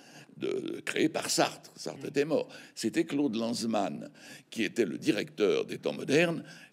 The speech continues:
Et voici ce qu'il dit. Je vous cite simplement, euh, que deux phrases de son article. « La disparition de De Gaulle me porta un coup bien plus dur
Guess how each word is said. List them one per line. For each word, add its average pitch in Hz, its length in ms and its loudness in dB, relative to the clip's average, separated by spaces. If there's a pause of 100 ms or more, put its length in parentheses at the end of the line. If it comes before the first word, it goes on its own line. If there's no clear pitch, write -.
(120)
Et 202 100 4
voici 139 340 0
ce - 80 -2
qu'il 113 240 -4
dit. 170 160 -6
Je 147 80 -6
vous - 100 -4
cite 139 240 -2
simplement, 123 540 2 (360)
euh, 104 120 6
que 120 120 2
deux 160 220 8
phrases - 560 2 (200)
de 113 160 0
son 135 240 0
article. « - 500 -4 (1600)
La 107 200 2
disparition 151 920 2
de 120 140 2
De 113 180 6
Gaulle 143 380 0 (920)
me 139 180 6
porta - 840 4 (640)
un 131 160 6
coup 185 460 -6 (440)
bien 180 420 0
plus 123 320 -6
dur 185 600 2